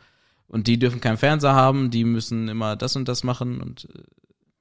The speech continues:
die einen sind so komplett, äh, locker und, und, und, ähm, so die, was in die Richtung Worship und sowas geht, äh, ich weiß nicht, wie ich das beschreiben soll. Und die anderen, äh, sind so komplett an Regeln ver-, ver-, ver-, äh,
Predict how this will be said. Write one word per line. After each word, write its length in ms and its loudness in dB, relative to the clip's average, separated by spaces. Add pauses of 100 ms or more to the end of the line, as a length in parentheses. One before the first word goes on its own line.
(320)
die 60 -2
einen 240 6
sind 180 0
so 100 -2
komplett, 400 2
äh, 380 -2
locker 560 0
und, 220 -6
und, 260 -10
und, 280 -10 (600)
ähm, 340 -4 (1300)
so 160 -6
die, 240 -8
was 180 -4
in 140 -2
die 80 -2
Richtung 400 -4
Worship 340 0
und 80 -4
sowas 280 -4
geht, 260 -8 (160)
äh, 160 -20 (400)
ich 80 -16
weiß 180 -10
nicht, 140 -8
wie 60 -12
ich 40 -10
das 100 -16
beschreiben 320 -8
soll. 140 -6 (320)
Und 160 -4
die 80 0
anderen, 440 4
äh, 320 0 (580)
sind 160 -8
so 100 -2
komplett 380 -2
an 180 -2
Regeln 380 -2
ver-, 320 -8
ver-, 280 -8
ver-, 220 -8
äh, 400 -8